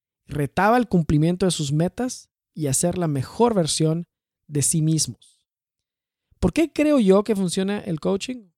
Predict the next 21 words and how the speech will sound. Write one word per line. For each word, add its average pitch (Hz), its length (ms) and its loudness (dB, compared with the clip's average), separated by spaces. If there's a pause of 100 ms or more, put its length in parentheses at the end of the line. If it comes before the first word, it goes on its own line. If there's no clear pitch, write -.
(220)
Bueno, 190 240 -2
pues, 175 260 0 (1400)
el 180 120 2
retorno 277 420 4
de 294 80 2
la 269 60 0
inversión 180 680 0 (200)
de 160 140 -2
un 165 100 -2
programa 185 320 0
de 165 60 -2
coaching 165 480 0 (760)
llega 208 240 2
a - 20 2
ser 220 160 4
hasta 208 220 0
el 160 120 0
del 156 200 0
setecientos 160 680 -4
por 143 220 -6
ciento, 104 340 -10